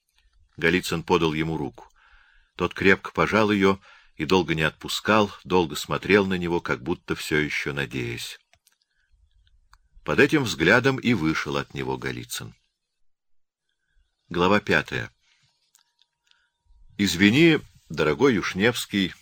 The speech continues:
что не написал тебе из Бердичева. Знаешь, как я писать ленив, и оказии не было,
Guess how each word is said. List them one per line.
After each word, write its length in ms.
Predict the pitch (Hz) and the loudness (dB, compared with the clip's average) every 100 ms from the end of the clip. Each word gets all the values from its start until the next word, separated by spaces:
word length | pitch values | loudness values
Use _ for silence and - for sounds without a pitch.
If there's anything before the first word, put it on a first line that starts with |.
| _ _ | _ _
что 260 | - - 80 | -14 -4 -2
не 120 | 76 | -2
написал 500 | 73 80 76 104 117 | -4 -4 -2 0 0
тебе 280 | - 80 80 | 0 0 0
из 100 | 76 | 0
Бердичева. 720 | 73 65 82 95 - 85 78 - _ _ _ _ _ _ _ _ _ | -4 -4 -4 -4 -4 -2 -2 -6 _ _ _ _ _ _ _ _ _
Знаешь, 640 | 85 127 147 127 110 - - | -4 2 4 4 2 -4 -2
как 220 | 98 92 | -2 2
я 120 | 95 | 0
писать 460 | 85 87 - 87 - | 0 -2 0 0 0
ленив, 540 | 78 78 87 - - _ _ _ _ _ _ | -4 -2 -2 -4 -12 _ _ _ _ _ _
и 100 | 160 | -2
оказии 540 | 151 160 120 113 104 101 | 0 2 4 4 4 2
не 180 | 95 92 | 2 2
было, 320 | 85 80 | 2 2